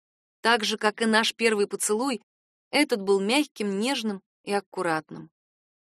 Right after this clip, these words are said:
А Джейс Ковингтон не обладал ни одним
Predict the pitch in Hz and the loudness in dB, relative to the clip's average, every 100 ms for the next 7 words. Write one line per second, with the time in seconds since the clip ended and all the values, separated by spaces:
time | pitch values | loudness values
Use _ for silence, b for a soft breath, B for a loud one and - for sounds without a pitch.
0 | _ _ _ _ _ 180 175 185 220 208 | _ _ _ _ _ -2 0 6 6 6
1 | - 254 208 170 - 147 151 _ _ _ | 4 4 4 -2 -6 -8 -8 _ _ _
2 | _ _ - 196 190 185 196 202 220 214 | _ _ -6 0 2 4 4 4 4 4
3 | 226 220 180 214 220 156 | 2 2 2 0 0 -2